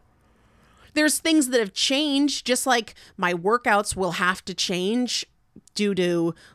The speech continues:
circumstances of life or injury or illness or who knows, maybe a future pregnancy. I'm not pregnant, just so everybody's clear, I'm not pregnant.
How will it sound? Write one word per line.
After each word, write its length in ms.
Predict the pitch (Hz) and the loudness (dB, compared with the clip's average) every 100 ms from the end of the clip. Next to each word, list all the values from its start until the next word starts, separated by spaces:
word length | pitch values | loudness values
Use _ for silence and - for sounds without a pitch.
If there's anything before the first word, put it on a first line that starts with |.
| _ _ | _ _
circumstances 800 | - 226 220 220 - 220 208 202 | 0 0 2 -2 0 0 0 -4
of 100 | 196 | 0
life 400 | 202 208 208 202 | 4 4 4 0
or 160 | 117 - | -8 -4
injury 500 | 240 233 214 214 214 | 0 0 2 0 2
or 140 | 165 - | 0 -2
illness 540 | 233 226 220 214 208 | 0 0 2 0 0
or 260 | 180 165 156 | 0 0 0
who 160 | 180 226 | 0 0
knows, 340 | 170 117 - | 0 -2 -6
maybe 280 | 147 160 185 | -6 0 0
a 20 | |
future 320 | 214 208 214 | 0 -2 -2
pregnancy. 560 | 208 214 208 214 220 202 | 0 0 0 -2 -2 -2
I'm 100 | 160 | -2
not 200 | 147 - | -6 -6
pregnant, 420 | 160 147 147 - | -6 -6 -8 -10
just 320 | - - - | -12 -12 -10
so 100 | 175 | -10
everybody's 360 | 156 160 165 - | -8 -6 -8 -8
clear, 160 | 160 | -8
I'm 80 | 151 | -8
not 140 | - - | -8 -10
pregnant. 340 | - 160 | -10 -10